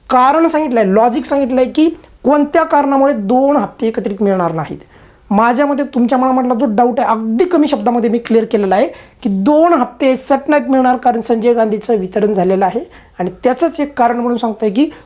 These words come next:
कोणत्याही कारणामुळे आचारसंहितेमुळे जे रेग्युलर योजना आहे तर त्याचं वितरण पुढे जाणार नाही.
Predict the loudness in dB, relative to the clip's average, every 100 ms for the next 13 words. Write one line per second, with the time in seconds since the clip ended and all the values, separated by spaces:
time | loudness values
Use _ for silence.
0 | -2 -2 0 0 0 0 0 -2 -2 -2
1 | -2 -2 -2 -4 -2 -2 0 0 2 2
2 | 2 4 2 2 -4 0 0 2 2 0
3 | -4 -10 -18 _ -12 -6 -4 -2 -4 -4
4 | -6 -4 -4 -4 -6 -12